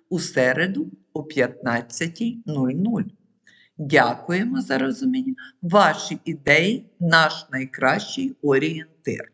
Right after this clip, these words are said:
Перевірмо, як ви виконали цю вправу. Шановні колеги, просимо підтвердити можливість вашої участі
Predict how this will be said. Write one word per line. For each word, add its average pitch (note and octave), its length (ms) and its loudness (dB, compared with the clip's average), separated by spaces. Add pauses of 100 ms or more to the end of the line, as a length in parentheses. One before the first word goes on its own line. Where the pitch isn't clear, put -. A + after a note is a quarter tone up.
(1500)
Перевірмо, D#4 840 2
як D#4+ 380 -2
ви D3 420 2
виконали F3 720 -2
цю - 360 -6
вправу. - 840 -4 (1080)
Шановні D#3 680 -2
колеги, C#3+ 720 -4 (260)
просимо B2+ 600 -4
підтвердити D#3 880 -6
можливість F3+ 1000 -4
вашої C#3+ 480 -2
участі - 880 -10